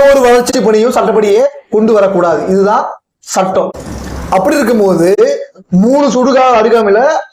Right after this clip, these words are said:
ஒவ்வொரு நூறு மீட்டர் போட்டா கூட இந்த நிறைய திட்டங்கள் வந்து அங்க அடிபடும்.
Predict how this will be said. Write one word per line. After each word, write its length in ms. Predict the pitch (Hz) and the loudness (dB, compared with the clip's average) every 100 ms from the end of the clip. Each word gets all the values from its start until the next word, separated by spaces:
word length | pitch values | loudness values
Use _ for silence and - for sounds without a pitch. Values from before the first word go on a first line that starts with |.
| _ _ 160 | _ _ -2
ஒவ்வொரு 360 | 190 262 285 | 0 2 2
நூறு 160 | 247 285 | 2 0
மீட்டர் 240 | 277 262 233 | 0 0 0
போட்டா 200 | 226 208 | 2 2
கூட 220 | 190 240 | 2 0
இந்த 160 | 240 202 196 | 2 2 2
நிறைய 280 | 196 254 240 220 190 190 190 | 2 2 4 4 2 0 -2
திட்டங்கள் 400 | 185 185 240 196 | -2 0 0 0
வந்து 160 | 185 233 | 0 0
அங்க 160 | 208 262 - - | 0 -2 -6 -4
அடிபடும். 500 | 180 214 170 - | -2 0 0 -2